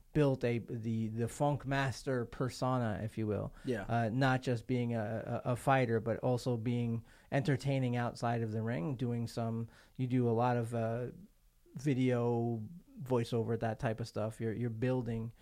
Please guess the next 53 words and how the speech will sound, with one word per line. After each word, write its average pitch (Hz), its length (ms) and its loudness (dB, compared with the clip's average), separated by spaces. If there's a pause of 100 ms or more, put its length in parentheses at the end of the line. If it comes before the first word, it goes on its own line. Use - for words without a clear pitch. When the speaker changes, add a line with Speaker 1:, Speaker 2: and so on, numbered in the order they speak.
(240)
Speaker 1:
a 123 100 0
career 123 360 2
outside 117 500 0
of 113 100 -6
the 113 80 -2
ring. 110 180 -4
Is 123 80 -4
that 147 180 2
something 190 360 0
you 185 120 4
thought 175 300 4
you'd 175 180 2
have 160 240 6
to 165 100 -2
do, 160 240 4
or 147 60 4
did 123 160 -4
you 135 100 2
think 139 240 -2
that 135 80 0
you'd 127 160 2
be 127 120 2
able 117 200 2
to 110 60 -4
focus 127 320 0
a 120 40 0
hundred 131 200 2
percent 127 280 -2
on 117 100 0
fighting 110 400 0 (520)
and, 110 260 0
and, 107 220 -2
and 110 280 -2
be 117 100 0
doing 104 320 -2
that? 101 280 -4 (720)
Speaker 2:
Uh, 170 380 4
not 180 160 4
something 160 260 4
that 123 100 4
I 107 60 0
thought 139 380 0
that 120 140 2
I 113 40 2
would 107 140 -2
have 139 240 6
to 110 60 -8
do, 104 380 -4
but 117 120 0
it 131 60 6
is 151 160 8
something 131 280 4
that 113 340 0